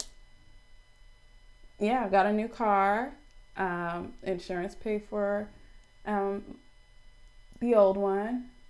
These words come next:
and here we are, starting anew. So I am very grateful. Um, I think things are going well at work,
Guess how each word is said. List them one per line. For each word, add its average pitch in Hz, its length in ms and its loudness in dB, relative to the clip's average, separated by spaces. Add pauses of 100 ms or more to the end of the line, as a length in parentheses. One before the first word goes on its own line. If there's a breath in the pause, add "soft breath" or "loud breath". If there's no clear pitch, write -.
(360)
and 170 680 -8 (180)
here 165 160 -6
we 208 160 -2
are, 208 460 -4 (720)
starting 190 400 -2
anew. 277 400 -4
So 214 80 -2
I 226 200 -2
am 247 120 -2
very 214 280 0
grateful. 190 720 -4 (140)
Um, 175 340 -8
I 175 80 -10
think 185 320 -10
things 180 260 -6
are 170 300 -6
going 175 260 -6
well 175 180 -6
at - 160 -8
work, - 440 -6